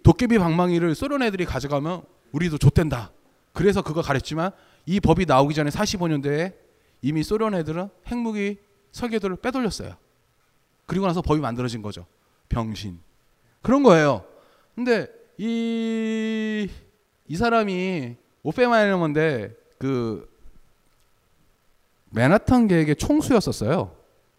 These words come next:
아, 김어준 말고. 네. 그러니까 맨하탄 계획을 만들 수 있는 최고의 과학자이자 경영자였었어요. 이 사람 말고 아인슈타인, 이 사람, 뭐 살레도르, 뭐 페르미, 뭐 하여튼간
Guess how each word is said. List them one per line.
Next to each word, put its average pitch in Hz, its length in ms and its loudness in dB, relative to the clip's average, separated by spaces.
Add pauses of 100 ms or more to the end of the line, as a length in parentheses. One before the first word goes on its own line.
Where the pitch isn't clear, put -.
(460)
아, 107 60 -6
김어준 131 380 0
말고. 95 400 -4 (540)
네. - 180 -8 (500)
그러니까 147 420 2 (300)
맨하탄 233 440 6
계획을 196 280 8
만들 151 260 4
수 170 140 -2
있는 151 460 -2
최고의 254 340 0
과학자이자 151 1000 2 (460)
경영자였었어요. 131 880 0 (520)
이 127 100 -2
사람 190 300 6
말고 139 400 2
아인슈타인, 151 880 0
이 117 100 -8
사람, 156 580 0
뭐 117 120 0
살레도르, 170 560 2
뭐 117 100 0
페르미, 196 640 2 (320)
뭐 131 100 -4
하여튼간 202 520 2